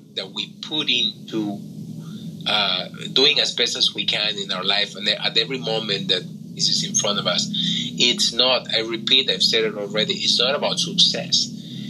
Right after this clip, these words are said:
It's not about reaching a place. Uh, you know,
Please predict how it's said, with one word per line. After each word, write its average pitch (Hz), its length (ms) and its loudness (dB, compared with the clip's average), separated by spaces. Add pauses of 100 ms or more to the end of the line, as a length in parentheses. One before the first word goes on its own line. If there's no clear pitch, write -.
(140)
It's - 140 6
not 123 140 6
about 123 300 -2
reaching 113 420 0
a 98 60 -6
place. 107 680 -2 (360)
Uh, 104 280 -2
you - 220 -2
know, - 260 -4